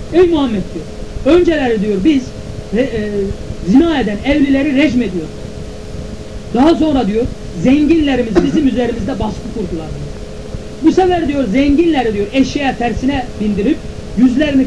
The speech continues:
karartıp sokaklarda gezdiriyorduk, fakirlerimizi öldürüyorduk. Bu sefer," diyor, "iç isyan çıktı," diyor.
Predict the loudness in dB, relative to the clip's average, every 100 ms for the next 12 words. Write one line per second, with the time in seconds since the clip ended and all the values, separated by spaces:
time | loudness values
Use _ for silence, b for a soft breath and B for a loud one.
0 | 0 0 0 -2 -4 -4 -4 -2 -2 -2
1 | -2 0 0 0 0 2 2 0 -4 -2
2 | 0 0 0 0 0 0 -4 -4 -8 -10
3 | -10 -12 -12 -12 -2 2 4 4 2 2
4 | 2 2 2 0 0 -4 -8 -8 -8